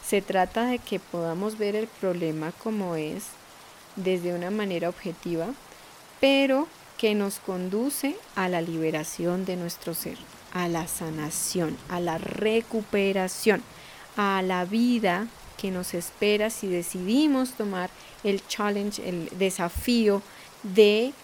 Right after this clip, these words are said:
recuperarnos, de sanar. Y creo que voy a tomar la valiente decisión también de compartir para mí cómo ha sido ese proceso también de recuperación, porque, pues, puedo identificarme que yo también he sido,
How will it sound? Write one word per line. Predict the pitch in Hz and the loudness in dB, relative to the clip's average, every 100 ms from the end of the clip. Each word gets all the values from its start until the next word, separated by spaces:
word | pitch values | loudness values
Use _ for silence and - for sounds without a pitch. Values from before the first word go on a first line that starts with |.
| - | -8
recuperarnos, | 208 214 - 190 - 175 170 165 180 170 175 | -2 -2 -2 -8 -2 0 2 0 -2 -6 -2
de | 190 | -2
sanar. | - 170 170 151 - - - - - | 0 -4 -4 -6 -10 -18 -20 -20 0
Y | 226 214 | 2 2
creo | - 214 233 | 4 4 4
que | 240 269 | 2 2
voy | 226 196 190 | 4 2 2
a | 196 | 2
tomar | 233 214 185 175 226 | 0 0 -2 -4 -4
la | 196 190 | -2 -2
valiente | 185 180 190 208 214 | 0 0 0 0 0
decisión | 233 233 214 180 170 | -2 -2 -6 -4 -4
también | 185 190 190 | -4 -4 -4
de | 190 | -6
compartir | - 202 190 190 165 | -6 -4 -4 -4 -6
para | 160 175 175 | -4 -4 -2
mí | 185 240 | -2 -4
cómo | 220 196 | -2 -2
ha | 190 | -4
sido | - 190 185 | -4 -2 -2
ese | 185 | -4
proceso | 190 180 170 175 185 | -8 -6 -6 -6 -6
también | - 196 170 | -6 -6 -4
de | 170 | -4
recuperación, | 185 - - 180 160 160 185 247 302 - - - - - - - - | -6 -10 -6 -4 -2 -4 -2 -2 -2 -10 -20 -20 -20 -20 -20 -20 0
porque, | 196 190 - 175 | 0 0 -2 -2
pues, | 180 175 | -2 -4
puedo | - 185 180 | -2 -2 -2
identificarme | 196 214 - - 180 175 190 | -2 -4 -6 -4 -4 -4 -6
que | 196 | -6
yo | 185 | -8
también | 185 185 185 175 | -8 -8 -6 -6
he | |
sido, | 180 196 185 180 | -8 -4 -4 -4